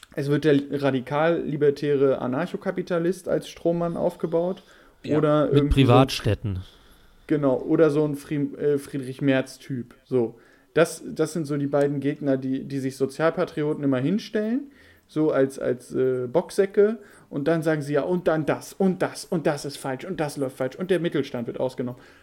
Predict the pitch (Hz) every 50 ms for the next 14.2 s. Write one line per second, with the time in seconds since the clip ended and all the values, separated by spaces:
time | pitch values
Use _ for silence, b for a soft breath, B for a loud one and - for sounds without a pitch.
0 | B B - - 170 175 - 180 143 147 156 - 196 156 139 131 135 135 139 139
1 | 139 - - 190 202 196 165 135 131 123 123 131 156 175 175 - 131 123 - 151
2 | 147 147 - 147 139 139 143 143 151 - - 135 131 135 143 147 143 - - -
3 | 143 143 - 143 135 135 - - 143 135 131 131 131 - - - 147 151 151 156
4 | 147 143 143 135 131 131 - 131 139 156 170 - - 131 131 - - 139 127 127
5 | 123 120 120 - 120 117 - - 135 - - 135 135 - 127 123 117 123 127 127
6 | - _ - 131 123 117 120 120 B B B B B B B B B - 147 127
7 | 120 120 120 117 120 123 127 120 117 117 131 123 123 123 131 135 - 131 127 -
8 | - - 123 120 113 104 120 120 - 123 120 117 113 113 113 113 110 107 - -
9 | 117 107 107 110 113 120 117 117 - 127 110 110 113 107 - 131 - 131 127 120
10 | 123 135 151 160 135 131 - 139 - 139 143 151 160 - 185 175 139 113 131 147
11 | 175 - - 160 151 131 160 160 151 147 131 131 127 - 143 151 185 180 107 92
12 | 123 123 123 120 139 147 - - 143 127 - 151 123 120 135 156 160 - - -
13 | 139 135 - - 127 131 127 127 123 123 120 113 - - 127 127 120 117 131 135
14 | 131 123 120 110